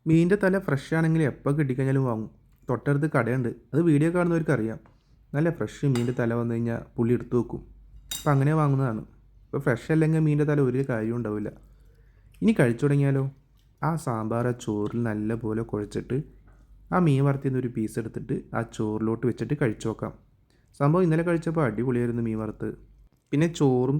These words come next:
സാമ്പാറും മീൻ വറുത്തും പറയണ്ടല്ലോ, അടിപൊളിയായിരിക്കും കഴിക്കാനായിട്ട്, ഒരു രക്ഷയില്ല കേട്ടോ. ഇനി ആ മീൻ തല എടുത്തിട്ട് കഴിച്ചു നോക്കാം. ഐക്കൂറയുടെ തല പിന്നെ പറയണ്ടല്ലോ, അടിപൊളിയായിരിക്കും. നല്ല നെയ്യുണ്ടാവും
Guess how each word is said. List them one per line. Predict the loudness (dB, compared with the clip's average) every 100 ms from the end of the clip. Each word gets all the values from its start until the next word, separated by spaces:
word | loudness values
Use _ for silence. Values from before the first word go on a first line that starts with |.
| 0
സാമ്പാറും | 0 0 0 0 0
മീൻ | -2
വറുത്തും | -2 -4 -4 -2
പറയണ്ടല്ലോ, | -2 0 -2 -4 -6 -14 -14 -6
അടിപൊളിയായിരിക്കും | 0 2 2 0 -2 -2 -2
കഴിക്കാനായിട്ട്, | -2 -4 -4 -6 -10 -10 -4
ഒരു | 0 0
രക്ഷയില്ല | -2 -2 0 -2
കേട്ടോ. | -4 -12 _ _ 0
ഇനി | 4 4
ആ | 4
മീൻ | 2 0 0
തല | 2 0
എടുത്തിട്ട് | 0 0 0
കഴിച്ചു | 0 -4
നോക്കാം. | -6 -8 -12 _ _ _ -4
ഐക്കൂറയുടെ | -2 0 0 2 2
തല | 2 2
പിന്നെ | 0 2
പറയണ്ടല്ലോ, | 0 2 0 -2 -4 -6 -8
അടിപൊളിയായിരിക്കും. | -2 0 0 0 0 -4 -10 -16 -16 -4
നല്ല | 2 2 2
നെയ്യുണ്ടാവും | 2 2 2 2